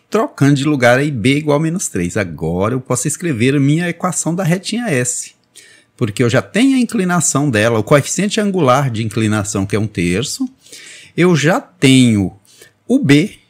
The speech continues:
que eu não tinha, olha, que é menos três. Agora eu estou com a equação da retinha S prontinha.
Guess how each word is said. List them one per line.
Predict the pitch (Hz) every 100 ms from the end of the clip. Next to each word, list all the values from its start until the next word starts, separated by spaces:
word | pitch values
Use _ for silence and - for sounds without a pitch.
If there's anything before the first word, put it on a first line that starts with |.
| _
que | 131
eu |
não | 123 117
tinha, | 110 233 262
olha, | 110 98
que | -
é |
menos | 127 139 202 -
três. | 139 127
Agora | 120 95 127
eu |
estou | 151 - 151 160 - - _
com | - 147 180 - _ _ _
a | 113
equação | 123 - 156 - 131 135 151
da | 147 104
retinha | 110 117 - 139 135
S | 101 110 - _
prontinha. | 143 190 208 - 117 104